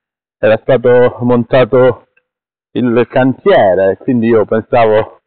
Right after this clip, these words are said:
di trovare un qualcosa che mi indicasse l'inizio dei lavori, ma, eh, se non, <laughs>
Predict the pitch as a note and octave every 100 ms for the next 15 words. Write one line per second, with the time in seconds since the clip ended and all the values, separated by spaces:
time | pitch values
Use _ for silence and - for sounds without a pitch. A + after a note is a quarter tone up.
0 | _ _ _ _ - G#2+ A2 A2+ A2+ A2
1 | A2 - _ _ _ A#2 A2 A2 - D#3
2 | C#3 A2 - _ _ _ _ _ - G#2
3 | A2 G#2+ G#2+ G#2 A2+ G#2+ A2 A#2 A#2 -
4 | - A2 G#2+ A#2 A2 A2+ A#2 B2+ D3+ G#2+
5 | G#2 F#2+ F#2 - _ _ _ _ _ -
6 | - - G#2 G#2+ G#2+